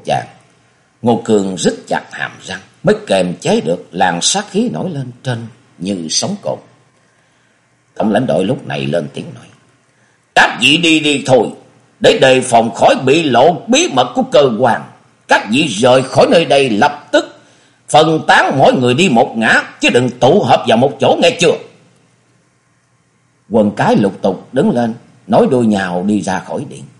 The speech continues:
Số diện nhân đồ trước vẫn im tiếng, bây giờ mới lên tiếng hỏi: "Bọn tại hạ có cần chờ ở đây không vậy?" Tổng lãnh đội lên tiếng đáp:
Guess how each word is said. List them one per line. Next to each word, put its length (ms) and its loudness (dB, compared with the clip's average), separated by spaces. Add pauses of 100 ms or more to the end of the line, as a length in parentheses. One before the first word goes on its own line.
(580)
Số 220 0
diện 160 2
nhân 240 0
đồ 380 2
trước 160 2 (100)
vẫn 220 -2
im 260 -8
tiếng, 280 -6
bây 260 0
giờ 220 0
mới 160 0
lên 200 -2
tiếng 220 -6
hỏi: 80 -20 (1500)
"Bọn 320 4
tại 240 4
hạ 420 0
có 180 6
cần 280 -2
chờ 240 4
ở 220 4
đây 160 0
không 300 -2
vậy?" 200 -8 (840)
Tổng 140 -2
lãnh 160 0
đội 180 0
lên 240 -4
tiếng 180 -12
đáp: 120 -16